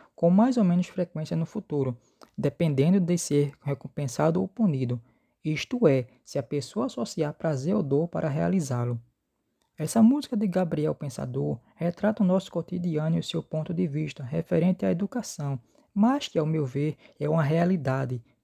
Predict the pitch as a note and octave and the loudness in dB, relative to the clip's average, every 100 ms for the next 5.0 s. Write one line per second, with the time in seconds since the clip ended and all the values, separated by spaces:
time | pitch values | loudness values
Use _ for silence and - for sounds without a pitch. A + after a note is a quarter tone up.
0 | E3 E3 - G3 F#3 F#3 - - E3 - | 0 0 2 2 2 -2 -8 -8 -8 -4
1 | D3 C#3+ - E3 F3 F3+ - C#3+ D3 D3+ | -4 -4 -8 -4 0 -2 -2 0 0 -2
2 | C#3+ C#3+ C#3 D3 C#3+ C3 C3 C3+ D3+ _ | -4 -2 -2 0 0 0 0 -2 -4 _
3 | - - C#3+ C#3+ E3 F3 - D#3+ E3 E3 | -20 -6 0 2 4 2 0 -4 -2 -4
4 | - E3 - D#3+ D#3+ D3+ F3 C3+ C3 A#2+ | -2 -4 -2 0 0 0 0 2 0 -4